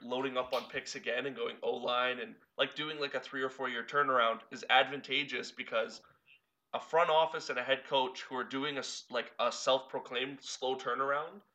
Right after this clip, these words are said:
can ride that wave and hope that they hit big on something, and it increases job security. If you say, "It's gonna take me three years to turn around,"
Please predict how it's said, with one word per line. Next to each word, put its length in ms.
can 300
ride 420
that 300
wave 600
and 100
hope 280
that 160
they 100
hit 420
big 320
on 160
something, 540
and 100
it 160
increases 640
job 300
security. 420
If 140
you 60
say, 180
"It's 320
gonna 160
take 200
me 60
three 220
years 160
to 100
turn 200
around," 500